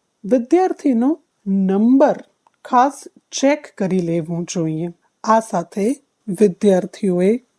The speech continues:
કયા વિષયનું પેપર છે, બ્લુપ્રિન્ટ શું છે, એ બધું જ તેને જે રીતે શીખવવામાં આવ્યું છે એ રીતે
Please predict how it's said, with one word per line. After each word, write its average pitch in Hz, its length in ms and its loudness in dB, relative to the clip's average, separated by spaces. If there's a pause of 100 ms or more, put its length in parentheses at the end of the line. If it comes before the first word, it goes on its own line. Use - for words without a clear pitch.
(140)
કયા 185 420 2
વિષયનું 269 600 4
પેપર 269 480 2
છે, 277 260 2 (280)
બ્લુપ્રિન્ટ 294 800 4
શું 262 340 2
છે, 262 260 2 (300)
એ 277 120 2 (160)
બધું 226 520 4
જ - 180 -12 (340)
તેને 196 280 2 (240)
જે 233 220 2 (120)
રીતે 208 320 -2 (120)
શીખવવામાં 262 920 2
આવ્યું 180 340 -2
છે - 180 -2 (280)
એ 302 80 2 (100)
રીતે 233 300 0